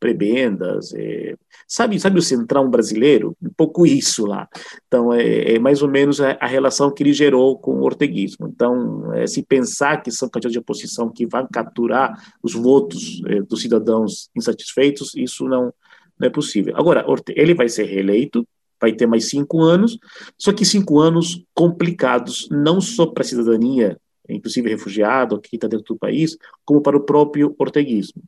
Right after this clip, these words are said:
para o governo. Porque hoje em dia tem muitos questionamentos internacionais também. A União Europeia, por exemplo, mantém uma alta,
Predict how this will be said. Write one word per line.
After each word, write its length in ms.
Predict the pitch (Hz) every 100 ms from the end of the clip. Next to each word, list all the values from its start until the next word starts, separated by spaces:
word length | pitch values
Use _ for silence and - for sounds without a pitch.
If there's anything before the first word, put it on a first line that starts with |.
| _
para 140 | 113 123
o 40 |
governo. 400 | 127 120 104 98 _ 165 _ - _ _
Porque 240 | - 143 170
hoje 220 | 202 139
em 60 | 110
dia 520 | 104 143 135 101 - _
tem 100 | 131
muitos 320 | 135 156 196
questionamentos 1040 | - 123 - 101 98 135 135 113 101 - -
internacionais 840 | 127 139 147 147 147 226 190 127
também. 240 | - 101 101
A 20 |
União 160 | 110 117
Europeia, 400 | 113 107 120 117
por 160 | 104
exemplo, 500 | 101 104 135 143 160 165
mantém 580 | 135 139 _ 117 117
uma 400 | 143 147 147 147 -
alta, 800 | 123 139 165 170 - 175 175